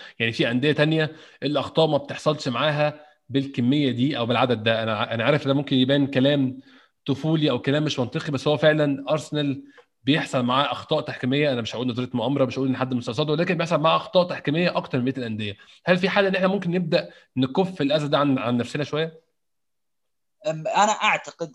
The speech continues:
Speaker 2: أنه يجب أن نمارس ضغوطات إعلامية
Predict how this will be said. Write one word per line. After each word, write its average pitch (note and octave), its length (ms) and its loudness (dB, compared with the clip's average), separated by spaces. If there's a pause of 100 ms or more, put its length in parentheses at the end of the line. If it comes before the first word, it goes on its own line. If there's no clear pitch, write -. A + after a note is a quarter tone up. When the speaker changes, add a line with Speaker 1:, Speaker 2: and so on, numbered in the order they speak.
Speaker 2:
أنه D#3+ 140 -6
يجب F#3+ 380 -2 (120)
أن D3+ 160 -2
نمارس E3+ 760 -2 (160)
ضغوطات C#3 480 2 (160)
إعلامية G#2+ 560 -4